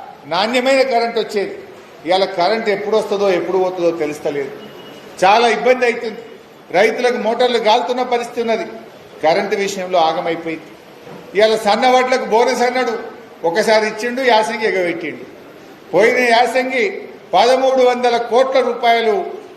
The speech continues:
సన్న వడ్ల బోనస్ బాకీ పడ్డది ఇవాళ రేవంత్ రెడ్డి ప్రభుత్వం. ఇట్లా గుర్తు చేయాలి. మరి కౌలు రైతులు ఉంటారు మన ఊర్లల్లో, ఎవరికైనా కౌలు రైతుకు రైతు బంధు వచ్చిందా?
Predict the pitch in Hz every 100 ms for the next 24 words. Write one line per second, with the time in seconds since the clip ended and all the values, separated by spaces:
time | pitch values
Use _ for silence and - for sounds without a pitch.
0 | - 175 208 214 208 208 143 180 208 196
1 | 147 175 185 196 175 175 170 165 165 151
2 | - - - - 131 160 180 175 165 156
3 | 147 143 151 160 156 - - - - -
4 | - 147 226 240 185 190 - - - -
5 | - - - - - - 147 156 160 170
6 | 156 147 - - - - - - 170 185
7 | 190 220 247 240 240 240 240 240 226 220
8 | 214 226 240 226 - - - - - -
9 | 180 226 240 240 - 226 240 247 240 247
10 | 226 220 220 233 226 - 233 233 233